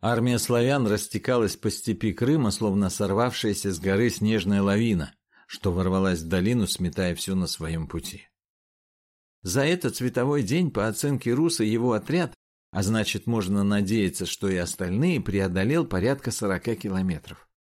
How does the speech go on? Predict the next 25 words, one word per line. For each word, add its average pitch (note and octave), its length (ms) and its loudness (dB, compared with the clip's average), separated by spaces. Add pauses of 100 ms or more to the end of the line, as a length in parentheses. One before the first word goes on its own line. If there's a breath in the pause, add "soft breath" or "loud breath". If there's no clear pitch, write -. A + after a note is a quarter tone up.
(600)
Собственные D3+ 680 0
кони D#3 260 2
не C#3+ 160 2
выдержали G2+ 580 2
бы F2 120 -2
такой G2+ 320 -2
нагрузки G2+ 500 0
фактически - 680 -6
беспрерывной G2+ 840 0
скачки - 480 -2
без F#2+ 360 -2
нормальной G2+ 560 -2
кормёжки A2 560 -2
и G#2+ 60 -2
водопоя. G2 680 -6 (680)
Но G2 180 0
после G#2+ 320 0
первого F#2+ 480 -2
же F2+ 140 -4
налёта G2+ 520 0 (220 loud breath)
их C#3 220 0
сменили A2+ 480 2
на G#2+ 180 0
трофейных, G#2+ 720 -4 (220)
свежих A2+ 640 0